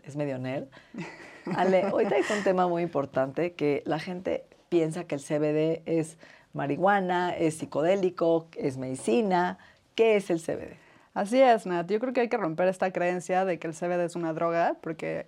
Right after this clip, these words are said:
Speaker 2: instantáneo la gente te dice, "Es droga, eres una dealer". No, no, no, esperen, tranquilos. Entonces hay que romper esta creencia. El C B D es un fitocannabinoide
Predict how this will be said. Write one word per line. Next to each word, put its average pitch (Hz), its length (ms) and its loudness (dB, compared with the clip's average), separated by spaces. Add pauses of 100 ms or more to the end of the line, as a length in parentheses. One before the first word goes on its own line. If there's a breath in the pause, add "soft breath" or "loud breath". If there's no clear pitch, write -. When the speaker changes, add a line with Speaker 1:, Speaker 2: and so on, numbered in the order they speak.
Speaker 2:
instantáneo 185 640 -4
la 180 100 0
gente 175 280 -10
te 196 100 -6
dice, 202 160 0
"Es 233 100 0
droga, 240 480 4 (100)
eres 240 280 -4
una 254 160 0
dealer". 226 500 2 (160)
No, 220 220 -6
no, 233 140 -4
no, 220 260 -2
esperen, 180 420 -6
tranquilos. 160 560 -10 (280 loud breath)
Entonces 254 260 2
hay 294 60 6
que - 100 0
romper 220 300 4
esta 220 220 2
creencia. 170 760 0
El 196 160 -4
C 233 140 0
B 269 140 2
D 214 220 2
es 208 180 -6
un 202 80 -4
fitocannabinoide 156 920 -2